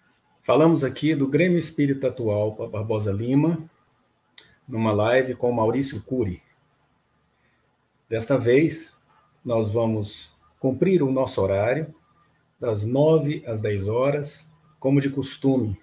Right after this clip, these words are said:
nas nossas palestras públicas pelas manhãs de domingo, que se repetirão durante os próximos, eh, finais de semana, e todos poderão ver a programação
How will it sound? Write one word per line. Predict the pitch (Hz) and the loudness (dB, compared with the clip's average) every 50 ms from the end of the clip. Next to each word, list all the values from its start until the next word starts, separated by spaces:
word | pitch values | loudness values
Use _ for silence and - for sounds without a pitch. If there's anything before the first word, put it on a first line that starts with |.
| _ _ _ | _ _ _
nas | - 110 110 | -8 -6 -4
nossas | 113 120 110 - 113 - | -2 -2 -4 -4 -6 -4
palestras | - 123 117 113 131 135 135 - - 117 104 - | -2 0 0 2 2 0 -2 -4 -6 -8 -8 -8
públicas | - - 139 143 147 143 139 139 - 135 123 - | -6 -4 -2 -2 -2 -2 -4 -6 -6 -6 -8 -6
pelas | - - 139 139 131 127 | -4 -2 0 0 0 0
manhãs | 131 131 131 135 131 123 120 | -2 -2 -2 -2 -4 -4 -4
de | 127 | -4
domingo, | 127 135 131 131 123 117 101 92 - - _ _ _ _ _ _ _ _ _ _ - - - - _ | -2 0 0 2 2 0 -2 -2 -6 -10 _ _ _ _ _ _ _ _ _ _ -20 -20 -20 -18 _
que | - | -8
se | 120 - 143 | -2 2 4
repetirão | 139 156 151 165 160 - 165 160 143 143 147 147 151 151 151 - _ _ _ _ _ _ - | 4 4 4 2 0 2 2 4 4 4 4 2 0 -4 -6 -10 _ _ _ _ _ _ -6
durante | 139 127 123 127 131 127 - | -2 -2 0 0 -2 -4 -8
os | - - | -12 -10
próximos, | - - 123 117 113 - - 110 110 113 110 - - - - - _ _ _ _ _ _ _ _ _ _ _ _ - | -4 0 0 0 0 -2 -6 -8 -8 -10 -10 -10 -12 -12 -12 -14 _ _ _ _ _ _ _ _ _ _ _ _ -12
eh, | 104 | -10
finais | 101 - 120 113 110 113 110 | -8 -6 -4 -4 -4 -4 -4
de | 110 | -4
semana, | - - 147 143 135 135 135 139 156 170 185 180 | -2 0 2 2 2 2 2 2 2 2 2 0
e | 143 127 127 | 0 -2 -2
todos | - 120 120 120 - | -2 -2 -2 -2 -4
poderão | - - 135 131 127 120 117 117 113 104 | -4 -4 0 2 2 2 2 0 -2 -2
ver | 110 107 | -2 -4
a | 107 | -4
programação | - - 120 117 120 117 113 110 104 - - - 131 139 147 160 156 156 | -2 -2 -2 -2 -2 -4 -4 -4 -4 -6 -4 -2 0 0 0 0 -2 -6